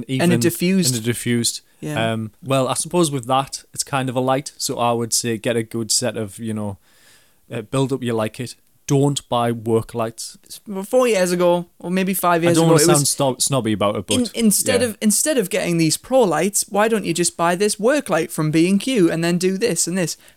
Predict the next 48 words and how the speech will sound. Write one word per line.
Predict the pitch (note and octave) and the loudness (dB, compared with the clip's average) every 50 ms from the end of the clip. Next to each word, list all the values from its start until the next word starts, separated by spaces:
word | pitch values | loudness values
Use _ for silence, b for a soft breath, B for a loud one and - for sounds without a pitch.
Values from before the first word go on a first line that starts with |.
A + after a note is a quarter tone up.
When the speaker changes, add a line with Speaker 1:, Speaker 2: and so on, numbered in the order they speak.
| b b _ | b b _
Speaker 1:
But | F#3 F#3 F#3 F3+ - - | 0 2 2 2 2 0
we're | F3+ F#3+ G3 | 0 2 4
in | G3+ G3 | 4 2
twenty | - - G#3+ G#3+ G#3+ | 2 2 0 0 2
seventeen | - - G3+ G3 G3+ F#3 - G3 G3 G3 G3 | 2 0 0 0 0 0 0 0 2 2 2
now, | F#3+ G3 G#3 G3+ - | 2 2 2 2 2
and | E3+ D#3+ - | 0 -2 0
Aperture | - F3 - - G3+ - - G3 F#3+ G3+ F#3+ - | -2 -2 0 -2 -2 -2 0 0 0 0 0 0
is | D#3+ - | -2 -4
bringing | - - E3 E3+ E3+ E3+ E3 | -2 -2 -2 0 0 0 2
out | E3 D#3+ D#3 D#3 D3+ - - - | 2 2 2 2 0 -4 -4 -2
these | E3+ E3 D#3 B2+ | 0 0 2 0
amazing | C#3 D#3 D3+ D3+ D#3+ E3 E3+ F3 E3+ F3+ E3+ | 0 2 2 2 4 4 4 2 2 2 0
lights | D#3+ D#3+ D#3+ D#3+ E3+ F3 - - - - b b b b b _ - | 2 2 2 2 2 0 0 -4 -4 -4 b b b b b _ 0
at | D#3 D3+ D3 - - - - _ | 0 0 0 -2 -6 -8 -6 _
not | - D#3 D3+ E3 E3 D#3 - E3 | 0 2 2 4 2 2 0 -2
the | D#3 | -4
filmmaker's | - - - D#3+ D3 D3 D3+ D3 D3 D3 D#3 D3+ D3 - | -4 -2 0 0 2 2 2 2 0 0 0 -2 -2 -2
cost. | - - D3+ D3+ - - - | -2 -2 -2 -2 -2 -4 -4
They're | D3 C#3+ C#3+ - | -4 -4 -4 -4
very | - D3+ D3 E3 F3+ F3 E3 | -6 -2 0 2 4 4 2
affordable. | D#3+ - - - D3+ D3+ C#3+ C#3+ C#3 C#3+ C#3+ | 2 0 -2 -2 -2 -2 -2 -4 -4 -4 -6
Speaker 2:
And | A2+ B2 | -6 -4
everyone | C#3 A2+ A#2 A#2 B2 B2 A2+ A2+ A#2 A#2 A2 G2+ - | -4 -4 -2 0 0 0 2 2 0 0 -2 -4 -4
has | - A2+ - - | -4 -4 -4 -4
to | A2+ | -6
compete | G#2+ - A#2 G#2 F2+ - A2+ A2 G2+ - | -6 -10 -10 -12 -10 -10 -12 -12 -10 -10
with | A#2 A2+ | -8 -6
that | A#2 A2 G#2+ | -6 -6 -6
now, | A2 A2 A2+ A2 | -8 -8 -8 -8
so | - - G#2+ G2 F#2+ F2+ - | -8 -8 -8 -10 -10 -12 -12
a | - G#2 | -10 -8
lot | G2+ G#2 G#2+ G2+ | -6 -4 -4 -6
of | G#2 F#2+ | -6 -8
other | G2+ G2 G2+ - | -10 -12 -12 -12
companies | - A2+ G#2 G2+ G2 F#2 | -12 -12 -12 -10 -12 -14
are | F2+ F#2 | -14 -12
bringing | - G2+ G2 G2 F#2+ | -10 -10 -10 -8 -10
out | F#2+ F#2+ - | -12 -12 -14
cheaper | - - - A2 - F#2+ | -14 -14 -14 -12 -14 -14
lights. | E2+ F2 F2+ - - - - - | -16 -16 -18 -20 -20 -16 -8 -2
Speaker 1:
So | - F#3+ F#3 | 0 0 2
get | F#3 A#3+ A#3+ A#3 | 2 2 0 0
a | G3+ | 0
decent | - G#3 F#3+ - - F3+ D3+ | 0 0 0 0 0 -2 -4
light, | D3+ C3+ C#3+ D#3 D#3 - - | -6 -6 -6 -6 -6 -6 -4
Speaker 2:
Yeah. | A2 | 0
Speaker 1:
'cause | F3 E3 D3 C#3+ - - | 0 2 2 0 -2 -4